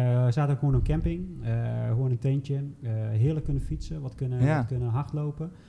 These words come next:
Speaker 1: En, eh, ja, fantastische omgeving. Ja,
Speaker 2: Ja, ik
Speaker 1: dat
Speaker 2: zag dat je
Speaker 1: is,
Speaker 2: behoorlijk wat hoogtemeters had gemaakt.
Speaker 1: Ja,
Speaker 2: Een kommetje
Speaker 1: ja.
Speaker 2: daar, eh, ergens,
Speaker 1: Ja.
Speaker 2: eh, had gescoord.
Speaker 1: Ja, e-, eentje bij de camping. Dat is, dat is altijd natuurlijk mooi, hè. Kijk, want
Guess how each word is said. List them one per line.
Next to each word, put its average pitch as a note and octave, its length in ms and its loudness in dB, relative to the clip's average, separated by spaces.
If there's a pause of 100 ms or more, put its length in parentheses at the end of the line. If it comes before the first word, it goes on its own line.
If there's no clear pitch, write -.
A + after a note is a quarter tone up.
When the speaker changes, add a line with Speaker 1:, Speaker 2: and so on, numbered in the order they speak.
(200)
Speaker 1:
En, B2 320 0
eh, A#2+ 240 4
ja, B2 180 2
fantastische - 460 -8
omgeving. B2 480 0
Ja, C#3 120 -2
Speaker 2:
Ja, D3 60 4
ik D3 80 -4
Speaker 1:
dat A#2+ 100 -6
Speaker 2:
zag C#3+ 140 10
dat B2 120 12
je C3 60 6
Speaker 1:
is, B2 60 8
Speaker 2:
behoorlijk C#3 260 12
wat B2 140 6
hoogtemeters E3 560 10
had D#3 160 2
gemaakt. D#3+ 360 -2
Speaker 1:
Ja, B2 280 6
Speaker 2:
Een B2 160 0
kommetje D#3 380 4
Speaker 1:
ja. D#3 80 6
Speaker 2:
daar, D#3 200 6
eh, D3+ 280 2
ergens, C#3 320 0
Speaker 1:
Ja. - 60 -8
Speaker 2:
eh, C#3+ 40 6
had C3+ 140 2
gescoord. - 560 0
Speaker 1:
Ja, D3+ 80 -4
e-, D#3 60 -6
eentje E3 240 2
bij C#3 100 2
de B2 80 0
camping. A2 460 -2
Dat B2 100 -2
is, - 80 -8
dat D3 100 0
is - 80 -8
altijd D#3+ 300 -4
natuurlijk C#3+ 300 -2
mooi, A2+ 160 2
hè. B2+ 80 -4
Kijk, B2 180 -4
want B2 200 0